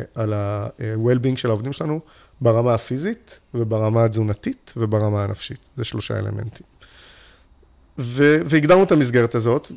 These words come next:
בנינו לזה תקציב כמובן, אה, ואז, אה, ישבנו בעצם עם, אה, קהילת ה-H R העולמית, עם ה-,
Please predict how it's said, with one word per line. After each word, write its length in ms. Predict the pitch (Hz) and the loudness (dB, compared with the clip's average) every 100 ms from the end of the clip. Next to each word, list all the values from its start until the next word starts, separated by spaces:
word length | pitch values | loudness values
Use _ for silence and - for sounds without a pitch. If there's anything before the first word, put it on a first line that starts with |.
| - | -8
בנינו 360 | 120 117 127 117 | 0 2 4 2
לזה 120 | 104 | 0
תקציב 360 | 104 - 151 175 | -6 -8 -6 -6
כמובן, 440 | - 185 175 208 254 - - | -8 -8 -6 -6 -8 -14 -8
אה, 60 | 117 113 117 | -6 -4 -6
ואז, 420 | 120 139 156 143 131 | -2 0 2 0 0
אה, 300 | 117 110 104 | 2 2 0
ישבנו 800 | - 117 117 117 113 107 107 104 | -2 -6 -4 -4 -4 -4 -4 -6
בעצם 540 | 107 113 - 120 113 110 - - - _ - | -6 -6 -2 0 0 -4 -14 -20 -20 _ -2
עם, 380 | 113 110 104 104 | 0 0 0 0
אה, 840 | 104 101 101 101 101 104 - - - _ _ | 0 -2 -2 -2 -4 -6 -10 -20 -20 _ _
קהילת 380 | - 117 120 120 | -2 2 4 4
ה-H 200 | 117 - | 2 2
R 60 | 113 | -2
העולמית, 720 | 104 101 92 147 254 _ - | 0 -2 -4 -6 -8 _ -16
עם 200 | 139 117 | -12 -8
ה-, 280 | 110 110 113 | -8 -8 -12